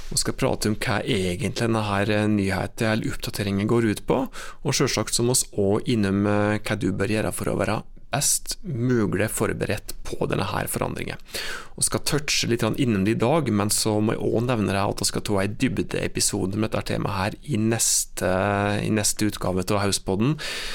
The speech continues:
der, eh, kollega Hilde og jeg skal ta en, eh, prat om, eh, hva du helt konkret bør gjøre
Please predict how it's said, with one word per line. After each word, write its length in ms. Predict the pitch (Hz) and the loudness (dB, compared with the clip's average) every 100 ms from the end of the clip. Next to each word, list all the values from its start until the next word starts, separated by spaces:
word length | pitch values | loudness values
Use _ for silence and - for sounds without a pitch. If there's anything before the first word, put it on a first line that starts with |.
| - - - | -8 -8 -2
der, 280 | 101 101 104 | 2 2 2
eh, 560 | 104 104 104 104 104 101 | 2 2 2 2 2 0
kollega 720 | - 101 95 98 98 101 101 101 | 0 0 2 2 2 2 2 2
Hilde 460 | 120 95 101 120 135 - - | 2 2 2 0 0 -4 -2
og 420 | 104 101 101 107 101 | 0 2 2 2 0
jeg 160 | 110 | 0
skal 240 | - - - | 0 0 0
ta 140 | 92 | 0
en, 220 | 92 101 | 2 0
eh, 340 | 101 101 98 101 - | 0 0 0 -2 -4
prat 540 | - 92 95 - - 107 | -4 -2 -4 -4 -6 -2
om, 220 | 104 101 | 2 2
eh, 340 | 101 101 101 104 - - | 2 2 0 -2 -8 -8
hva 100 | - | -6
du 80 | 101 | -2
helt 360 | - - - - | -2 -2 -4 -4
konkret 720 | - - - 98 104 - - - 113 - | -4 -4 -2 0 0 -2 -8 -8 -8 -2
bør 300 | 95 95 110 | 2 2 2
gjøre 320 | 113 107 107 | 2 2 2